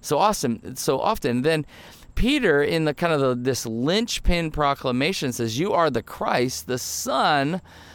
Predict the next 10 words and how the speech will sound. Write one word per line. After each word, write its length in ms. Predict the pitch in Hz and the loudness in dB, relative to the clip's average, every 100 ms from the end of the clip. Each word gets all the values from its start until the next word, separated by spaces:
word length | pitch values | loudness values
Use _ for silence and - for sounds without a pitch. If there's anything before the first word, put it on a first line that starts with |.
| - - | -8 -2
of 140 | 143 | 2
the 100 | 135 | 2
living 360 | 123 120 147 151 | 2 2 2 2
God." 380 | 180 202 120 | 2 4 2
And, 300 | 110 123 123 | 2 -2 -2
and, 400 | - 135 135 131 - | -2 0 0 -2 -2
and 240 | 135 131 | -2 -2
we 100 | 131 | -2
start, 480 | 135 - 165 165 165 - - - - | -2 -2 0 0 0 -8 -20 -20 -6
um, 500 | - 139 131 127 131 | -2 0 0 -2 -4